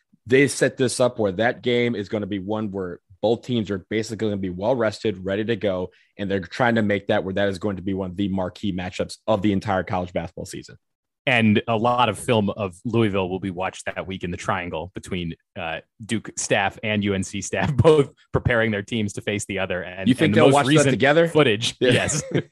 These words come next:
Speaker 1: <laughs> It'll just meet in the middle somewhere, probably like Walmart or something, say, "Hey, let's just watch this film together." Just go,
Speaker 2: It's all,
Speaker 1: just
Speaker 2: yeah,
Speaker 1: go through it.
Speaker 2: exactly. It's all gonna be Louisville footage. Okay, Donald, I have to ask you, there are, there are a number of, of tricky road games. Of course, there are always tricky road games for Duke.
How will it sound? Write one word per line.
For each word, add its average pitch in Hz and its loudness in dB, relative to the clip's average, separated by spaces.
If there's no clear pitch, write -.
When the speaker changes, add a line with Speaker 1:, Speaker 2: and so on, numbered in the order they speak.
Speaker 1:
<laughs> - -10
It'll 139 0
just 135 2
meet 147 4
in 135 -4
the 135 2
middle 139 6
somewhere, 143 2
probably 135 2
like 127 0
Walmart 131 0
or 127 2
something, 127 -8
say, 131 -4
"Hey, 131 0
let's 127 -2
just 120 -10
watch 120 -6
this 120 -12
film 123 -2
together." 110 -6
Just 110 -12
go, 131 0
Speaker 2:
It's 139 2
all, 143 6
Speaker 1:
just 135 0
Speaker 2:
yeah, 135 4
Speaker 1:
go 139 8
through 110 2
it. - -
Speaker 2:
exactly. 120 4
It's 113 -4
all 123 2
gonna 117 -2
be 113 -4
Louisville 107 -2
footage. 92 -8
Okay, 135 -2
Donald, 127 0
I 120 -10
have 143 -4
to 131 -4
ask 113 -8
you, 87 -6
there 123 4
are, 117 4
there 120 2
are - 0
a 117 0
number 147 2
of, 110 -4
of 110 -8
tricky 139 -4
road 107 2
games. 101 -4
Of 87 -18
course, 110 -2
there 90 -2
are 85 -2
always 101 2
tricky 107 -6
road 90 -2
games 85 -6
for - -4
Duke. 85 -8